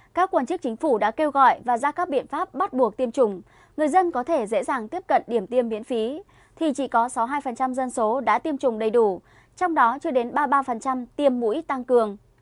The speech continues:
Đầu tuần này, C D C Hoa Kỳ đã giảm một nửa thời gian cách ly cho những người mắc covid mười chín không có triệu chứng xuống còn năm ngày. Quyết định này đã thu hút sự ủng hộ từ một số doanh nghiệp vốn bị gián đoạn hoạt động vì thiếu nhân sự,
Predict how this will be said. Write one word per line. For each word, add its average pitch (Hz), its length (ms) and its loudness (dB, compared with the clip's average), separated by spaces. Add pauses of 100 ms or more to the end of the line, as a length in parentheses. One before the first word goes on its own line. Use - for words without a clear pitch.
(460)
Đầu 294 200 4
tuần 277 160 2
này, 254 320 0 (200)
C - 40 -12
D 359 120 -2 (120)
C 349 160 -2
Hoa 330 120 0
Kỳ 277 220 0
đã 240 140 0
giảm 262 220 -4
một 226 140 -8
nửa 233 240 2
thời 220 160 -4
gian 262 200 -4
cách 349 160 -8
ly 277 280 0 (240)
cho 330 160 0
những 254 220 -4
người 294 140 0
mắc 294 200 -6
covid 277 260 -2
mười 226 120 -6
chín 214 260 -8
không 262 260 -6
có 208 140 -2
triệu 262 160 -4
chứng 233 300 -2 (220)
xuống 269 440 2
còn 233 320 -4
năm 247 160 -6
ngày. 214 280 -4 (680)
Quyết 381 120 0
định 269 160 -2
này 254 160 -2
đã 220 120 0
thu 302 160 -4
hút 349 180 -4
sự 320 120 -6
ủng 233 180 2
hộ 226 200 0
từ 254 180 -4
một 226 140 -6
số 214 300 0
doanh 254 180 -6
nghiệp 233 220 2 (260)
vốn 254 180 4
bị 311 140 -2
gián 247 180 2
đoạn 330 180 -2
hoạt 247 160 -2
động 233 220 2
vì 220 260 -4
thiếu 226 260 -4
nhân 269 180 -6
sự, 226 300 2